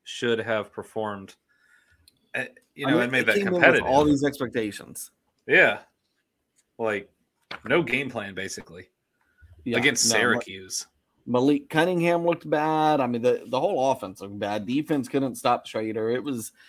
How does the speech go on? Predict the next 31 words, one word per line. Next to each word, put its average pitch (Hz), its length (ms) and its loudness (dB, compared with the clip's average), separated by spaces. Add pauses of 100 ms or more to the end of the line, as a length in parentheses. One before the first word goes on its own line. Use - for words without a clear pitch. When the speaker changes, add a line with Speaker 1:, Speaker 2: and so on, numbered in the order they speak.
(160)
Speaker 2:
it, 135 220 -4
that 143 200 8
whole 143 220 2
game 117 400 0
was 104 180 -6
just 101 300 -6
pathetic. 85 500 -6 (400)
So 104 320 -4 (400)
Louisville 127 320 4
gets 104 260 -4
one. - 140 -20 (100)
All 202 120 6
right. 117 240 4 (880)
We 160 280 2
are 233 120 6
going 156 400 4
to 120 500 0 (1700)
skip - 380 2
to 143 120 4
our 131 160 8
next 135 640 0
segment. 117 460 -2
So 131 80 -2
this 131 200 0
is 127 100 -4
something 127 280 0
new 117 140 0
we're 110 120 -4
gonna 107 160 -4
start 104 320 -2
doing. 107 420 -6